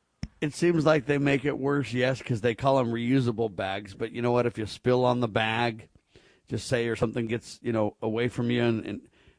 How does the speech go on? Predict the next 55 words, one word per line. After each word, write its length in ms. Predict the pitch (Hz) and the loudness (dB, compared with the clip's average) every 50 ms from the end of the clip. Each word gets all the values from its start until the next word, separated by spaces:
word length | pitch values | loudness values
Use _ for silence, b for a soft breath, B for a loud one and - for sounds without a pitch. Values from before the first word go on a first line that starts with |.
| _ | _
then 320 | - 113 120 123 117 120 131 - | -6 -2 0 0 0 0 -2 0
what, 220 | 143 135 127 - | 0 -2 -2 0
what 140 | - 139 139 | 0 2 2
do 60 | 131 | 4
you 100 | 127 127 | 4 4
do? 120 | 120 123 123 | 4 4 4
You 160 | 110 104 104 | 4 2 2
use 240 | 104 113 127 127 107 | 2 4 4 4 4
a 40 | 117 | 4
bunch 180 | 120 127 104 120 | 2 2 2 2
of 80 | 107 | 0
water 380 | 107 113 117 127 127 131 127 123 | 0 2 4 4 4 4 2 0
and 140 | 113 101 - | 0 -2 -6
soap 320 | - - 123 127 - - | -2 0 0 0 0 -2
to 80 | - 78 | -16 -14
clean 280 | - 104 123 131 127 123 | -8 -2 0 2 2 4
your 120 | 117 113 | 2 2
bag 380 | 104 120 117 123 127 131 123 117 | 0 0 -2 0 -2 -2 -2 -2
and 100 | 101 98 | -4 -2
then 120 | 98 104 | -2 -2
let 160 | 110 110 - | -2 -4 -4
your 120 | 107 110 104 | -4 -4 -2
bag 260 | 120 117 117 117 98 | -2 -2 -2 -4 -4
dry, 240 | 92 107 117 120 120 | -4 -2 0 0 2
or 120 | 117 107 | 0 0
how 120 | 95 110 113 | 0 -2 -2
do 60 | 117 | 0
you 80 | 113 110 | 0 -2
dry 220 | 98 95 110 113 113 | -2 -2 -2 0 0
your 180 | 117 107 104 | 0 0 -2
bag? 480 | 90 85 107 110 113 113 113 113 113 101 | -2 -4 -4 -4 -4 -2 -2 -4 -4 -4
And, 140 | 92 78 - b b b b b b b b b b b | -6 -8 -10 b b b b b b b b b b b
and, 400 | - 104 101 - - - - 117 | -8 -8 -8 -8 -12 -12 -8 -2
you 80 | 127 | 0
know, 120 | 127 117 107 | 0 0 2
that 200 | 107 120 127 - | 0 0 0 -2
becomes 320 | 135 110 - 127 120 107 | -4 -4 -2 -2 -2 -2
a 60 | 113 | -2
problem 400 | - - 127 117 120 120 117 117 | -4 -2 0 2 2 2 2 2
then 140 | 117 113 113 | 0 0 0
if 120 | 107 98 | -2 -2
you 80 | 101 107 | -2 0
use 200 | 117 131 131 113 | 2 2 2 2
it 120 | 120 - | -2 -6
six 280 | - - 131 120 - - | -4 -6 -6 -6 -6 -6
or 100 | 123 120 | -4 -2
eight 180 | 123 127 - - | -2 -4 -4 -6
times, 460 | - 123 123 123 123 123 127 110 - | -6 -4 -2 -2 0 0 0 -2 -2
but 140 | - - 104 | -4 -6 -6
it's 240 | 98 - - - | -6 -8 -12 -16
thicker 380 | - - 147 143 _ - 131 127 | -8 -8 -8 -6 _ -2 -2 -2
than 160 | 113 110 110 110 | -2 -4 -4 -4
the 140 | 110 110 | -2 0
other 220 | 127 139 143 127 110 | 0 0 0 -2 -4
bags, 540 | 95 107 104 98 107 110 110 107 113 - | -4 -4 -4 -2 -4 -4 -6 -8 -16 -20